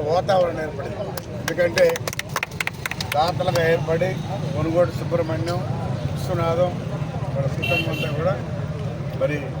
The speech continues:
ఈ సెంట్రల్ లైటింగ్‌కి సహాయ సహకారాలు అందించి వాళ్ళు డొనేట్ చేయడం, ఈరోజు నా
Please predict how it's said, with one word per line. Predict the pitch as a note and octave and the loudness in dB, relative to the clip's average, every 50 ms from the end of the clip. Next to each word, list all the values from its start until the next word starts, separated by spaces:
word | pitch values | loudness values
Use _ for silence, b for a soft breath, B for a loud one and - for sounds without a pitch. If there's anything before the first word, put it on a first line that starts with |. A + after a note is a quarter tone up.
| - - - - - - | -6 -4 -6 -6 -6 -6
ఈ | D3 - | -6 -4
సెంట్రల్ | - D3+ E3 E3 F#3 F3 E3 | -4 -4 -2 -2 -2 0 2
లైటింగ్‌కి | E3 E3+ E3 E3+ E3+ D#3+ C3 C#3+ D#3 D#3 D3+ C3+ - - - - - - - - - - - - - - - - - | 0 0 0 -2 -2 -2 -2 -2 -2 -2 -2 -4 -6 -8 -10 -10 -10 -10 -10 -10 -10 -10 -10 -10 -10 -8 -8 -6 -2
సహాయ | D3 C#3+ D#3 D#3+ D#3+ D#3+ D3+ C#3+ | -2 0 0 0 0 0 -2 -2
సహకారాలు | C#3+ C#3+ D3 D3 - D#3 D3 C#3+ | -2 -4 -4 -4 -4 -2 -2 -2
అందించి | C#3 C#3 D3+ D3+ C#3+ - - E3+ E3+ - - - - - - - - - - - C3+ - | -2 -2 -4 -6 -6 -4 -4 -4 -4 -4 -6 -8 -8 -8 -10 -8 -8 -10 -8 -8 -6 -2
వాళ్ళు | - C3+ C3+ C#3 C#3 C3 B2 - - - - - - | -2 -2 0 0 -2 -4 -4 -6 -8 -10 -10 -10 -8
డొనేట్ | - - D#3 E3 D#3+ - - | -6 -4 -4 -4 -4 -4 -6
చేయడం, | D3 C#3+ D3 E3 E3+ E3 - F3 E3+ F3 - - - - - - - B2+ | -4 -2 -2 -2 -2 -2 -6 -8 -8 -8 -8 -8 -8 -8 -8 -8 -8 -8
ఈరోజు | C3 C#3+ D#3 E3 E3 D#3+ E3+ E3 D3+ C#3+ C3+ C#3+ D3 D#3+ - - - - - - - - - - - - - - - - - - | -4 -2 0 0 2 2 0 -2 -2 -4 -4 -6 -6 -8 -8 -8 -8 -8 -8 -8 -8 -6 -6 -6 -6 -6 -8 -8 -8 -8 -6 -4
నా | C3+ | -2